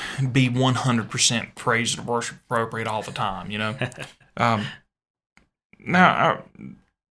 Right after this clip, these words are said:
Speaker 1: there are some things you don't wanna do, you know what I mean? Uh, um, some of your, like, B C Rich guitars that have lightning bolts and stuff painted all over 'em.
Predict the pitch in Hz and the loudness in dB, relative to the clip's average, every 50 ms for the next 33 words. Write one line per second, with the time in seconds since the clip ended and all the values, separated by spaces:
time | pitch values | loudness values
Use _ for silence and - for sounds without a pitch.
0 | _ - 175 175 165 147 - - 160 143 131 - 123 117 117 110 113 117 117 117 | _ 0 2 2 4 4 4 4 4 4 2 2 0 0 0 0 -2 -4 -2 0
1 | 123 113 110 107 - 110 107 107 107 107 101 101 98 92 95 101 107 107 113 113 | 0 0 0 -2 -4 -8 -10 -8 -8 -8 -8 -8 -8 -8 -8 -8 -8 -6 -6 -6
2 | 110 107 107 117 120 113 110 110 113 139 135 - - - - - _ _ _ _ | -6 -6 -6 -6 -6 -6 -6 -6 -6 -8 -10 -12 -14 -14 -14 -18 _ _ _ _
3 | _ _ _ _ _ _ _ _ _ _ _ _ _ _ _ _ _ _ _ _ | _ _ _ _ _ _ _ _ _ _ _ _ _ _ _ _ _ _ _ _
4 | _ _ _ _ _ _ _ _ _ _ _ _ _ _ _ _ _ - - - | _ _ _ _ _ _ _ _ _ _ _ _ _ _ _ _ _ -6 -6 -4
5 | - 147 131 123 117 113 117 117 - _ _ _ _ _ _ _ _ _ _ _ | 0 0 0 0 0 -4 -8 -10 -12 _ _ _ _ _ _ _ _ _ _ _
6 | _ _ _ _ _ _ _ _ _ _ _ _ _ _ _ _ _ _ _ _ | _ _ _ _ _ _ _ _ _ _ _ _ _ _ _ _ _ _ _ _
7 | _ _ _ _ _ _ - - - 180 160 147 135 127 131 131 127 127 127 120 | _ _ _ _ _ _ 4 4 6 6 4 4 4 4 4 4 4 2 2 2
8 | 120 123 123 - 127 - 139 135 131 135 - 143 131 123 131 131 - - - 139 | 2 2 2 2 2 2 2 4 4 4 4 4 2 2 2 2 2 2 -2 -2
9 | 131 - 131 131 131 131 123 - 123 120 110 120 123 123 98 85 135 127 127 127 | 0 4 6 6 6 6 6 2 -2 -4 -4 -2 -2 -2 -2 -2 -4 -2 -2 -2
10 | 123 113 - - 127 120 - 131 127 127 - 135 131 127 123 127 127 127 131 127 | -2 -4 -6 -6 -4 -2 -2 -2 -2 -2 -2 -2 -2 0 2 2 2 4 2 2
11 | 123 127 123 127 131 131 | 0 -2 -4 -4 -4 -6